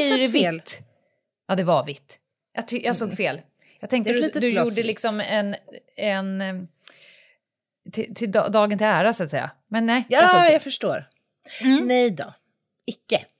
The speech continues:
Speaker 1: Eh, nej, men ska vi, ska vi dra pl-, plåstret bara?
Speaker 2: Kör.
Speaker 1: Ja.
Speaker 2: Var börjar vi?
Speaker 1: Ja, men vi beger oss då tillbaka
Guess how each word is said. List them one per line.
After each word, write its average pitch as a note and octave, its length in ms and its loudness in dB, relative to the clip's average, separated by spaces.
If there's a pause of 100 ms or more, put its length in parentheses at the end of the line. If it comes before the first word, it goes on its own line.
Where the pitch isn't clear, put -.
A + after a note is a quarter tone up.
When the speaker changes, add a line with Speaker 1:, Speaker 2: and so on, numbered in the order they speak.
(580)
Speaker 1:
Eh, D#4 100 2
nej, F4 280 6
men G4+ 240 2
ska - 140 0
vi, G#4+ 380 2 (280)
ska - 200 -8
vi D#4+ 60 -2
dra D#4+ 140 0 (140)
pl-, - 280 -8
plåstret - 500 -6
bara? F#2+ 320 -10
Speaker 2:
Kör. D4+ 320 0 (920)
Speaker 1:
Ja. F3+ 220 -2
Speaker 2:
Var A3+ 80 0
börjar C4+ 260 2
vi? A#3 140 -6 (1000)
Speaker 1:
Ja, A3 120 0
men D#4 200 0 (100)
vi E4 340 0 (560)
beger F#4 400 0
oss - 200 -4
då G3 200 -2
tillbaka G#3 580 0